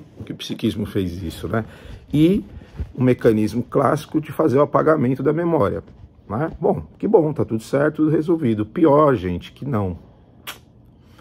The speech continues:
Por isso que a palavra trauma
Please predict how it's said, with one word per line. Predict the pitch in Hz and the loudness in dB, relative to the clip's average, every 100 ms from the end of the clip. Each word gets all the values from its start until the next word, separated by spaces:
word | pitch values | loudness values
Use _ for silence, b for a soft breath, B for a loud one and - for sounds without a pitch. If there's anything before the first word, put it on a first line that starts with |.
| B B B B B B B B B | B B B B B B B B B
Por | 104 | 0
isso | 107 - | 0 -2
que | 139 | -2
a | |
palavra | 123 101 95 101 | 2 2 2 -2
trauma | - 95 87 90 98 117 139 | -2 0 2 0 0 -2 -4